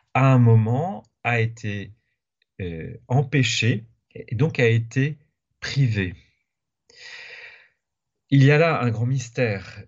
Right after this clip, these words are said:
qu'on ne peut pas, euh, euh, dire ici, euh, enfin plutôt approfondir ici, mais je voudrais juste que vous reteniez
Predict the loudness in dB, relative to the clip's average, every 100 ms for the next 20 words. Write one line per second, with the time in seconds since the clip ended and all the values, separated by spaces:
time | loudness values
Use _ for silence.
0 | -20 -14 -12 -10 -10 -6 -6 -6 -8 -10
1 | -10 -10 -10 -12 -12 -12 -12 -16 -18 -12
2 | -10 -8 -8 -8 -8 -8 -10 -12 -12 -10
3 | 2 6 6 4 2 0 2 0 -4 -2
4 | 2 2 0 2 2 0 -4 0 2 2
5 | 0 -2 -2 0 0 0 -2 -2 0 -2
6 | 0 0 -2 -6 -8 -10 -10 -6 -2 -2
7 | 2 2 2 2 4 2 0